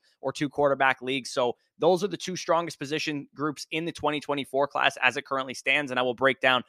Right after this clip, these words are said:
the nitty-gritty of that in a second. But even at wide receiver and tight end in this class,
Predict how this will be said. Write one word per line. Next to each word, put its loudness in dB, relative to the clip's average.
the -2
nitty-gritty 0
of 2
that 8
in 0
a -4
second. 2
But 4
even 2
at 8
wide 8
receiver -2
and -2
tight 2
end 2
in -2
this -2
class, 4